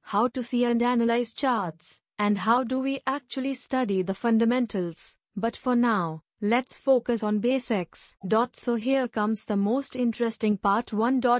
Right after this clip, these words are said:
E. Why is it necessary to know about the stock market? Let's say that you invested your money in mutual funds or you invested in lick,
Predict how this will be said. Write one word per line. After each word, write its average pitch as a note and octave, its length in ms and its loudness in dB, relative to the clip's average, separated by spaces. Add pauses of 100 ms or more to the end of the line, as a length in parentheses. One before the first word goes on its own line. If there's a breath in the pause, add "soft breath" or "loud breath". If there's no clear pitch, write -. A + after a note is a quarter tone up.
(100)
E. E3+ 360 -6 (180)
Why A3+ 260 2
is C4 140 0
it B3 100 -6
necessary B3+ 680 2
to B3+ 120 -2
know A#3 300 2
about G#3 320 0
the A#3 80 2
stock A3 400 -2
market? A#3 640 0 (400)
Let's B3 320 -2
say A3+ 220 0
that G#3 300 -4
you A#3 100 4
invested A3+ 600 2
your A3 100 2
money G#3+ 320 2
in A3 120 4
mutual C4 420 2
funds G#3 500 0
or G#3+ 140 4
you G#3+ 260 0
invested A#3 640 0
in A#3+ 180 2
lick, A3 300 -2